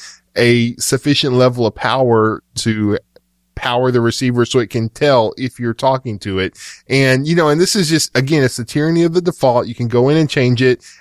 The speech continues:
And it's amazing that consoles that are sold in Europe or whatever, it's turned off by default. So where, you know, somebody cares a little bit, somebody said, "Hey,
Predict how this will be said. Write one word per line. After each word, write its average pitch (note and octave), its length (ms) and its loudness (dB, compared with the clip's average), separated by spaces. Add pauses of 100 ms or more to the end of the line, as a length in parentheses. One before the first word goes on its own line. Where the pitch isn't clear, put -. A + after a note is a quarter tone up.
And B2+ 180 0
it's C3 140 -2
amazing C3 560 2
that A2 120 -2
consoles C3 580 0
that A#2 120 2
are A2 60 -2
sold A#2+ 360 2
in A2+ 120 0
Europe B2 280 2
or A2+ 60 0
whatever, G#2+ 680 2 (340)
it's - 200 -2
turned A#2 260 -2
off A#2 340 0
by C#3+ 160 0
default. D#3 720 -2
So A#2+ 540 2 (300)
where, A#2+ 520 4 (320)
you C#3 160 2
know, A#2+ 160 4
somebody C3 380 0
cares C3 360 0
a C#3+ 60 2
little C#3 240 2
bit, D3 480 0 (340)
somebody C3 360 0
said, B2+ 240 0
"Hey, G2 260 -2